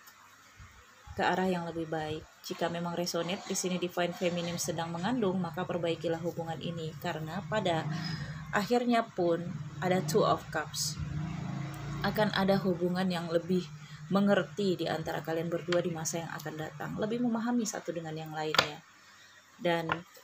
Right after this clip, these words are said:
kalaupun saat ini kalian merasa, eh, sering berselisih paham, memang ini untuk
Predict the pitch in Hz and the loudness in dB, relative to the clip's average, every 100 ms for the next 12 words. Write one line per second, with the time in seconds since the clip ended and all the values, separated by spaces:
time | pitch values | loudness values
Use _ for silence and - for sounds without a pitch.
0 | - - - 285 196 175 175 175 165 165 | -4 -2 -2 -2 0 0 0 -4 0 0
1 | 170 170 160 165 - 165 160 - - - | 0 0 -2 -2 -2 -2 -2 -4 -8 -14
2 | - - - - - - 208 208 185 - | -14 -12 -4 -2 -2 -2 0 2 2 2
3 | 180 180 185 - 214 208 160 160 175 - | 0 0 0 2 2 2 -2 0 -2 -2
4 | - - - - - 196 208 - 208 233 | -6 -10 -12 -10 -4 0 0 0 -2 -2
5 | - 196 190 214 | -2 -2 0 -4